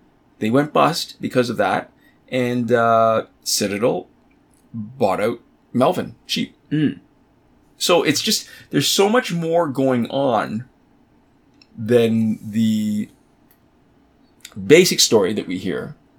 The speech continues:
Speaker 1: in the newspaper, 'cause the idea of all this other stuff, it, like, it, it, I, I just didn't see any of that in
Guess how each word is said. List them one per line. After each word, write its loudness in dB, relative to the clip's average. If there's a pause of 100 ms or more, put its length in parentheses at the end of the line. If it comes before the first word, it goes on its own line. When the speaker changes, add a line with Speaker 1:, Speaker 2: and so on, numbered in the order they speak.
(600)
Speaker 1:
in 0
the 4
newspaper, 2
'cause -2
the 2
idea 4
of 0 (320)
all 6
this 2
other 4
stuff, -2 (1120)
it, -2
like, 2
it, 2
it, 0
I, 2
I 2
just -2
didn't 2
see -4
any 0
of -2
that -2
in -4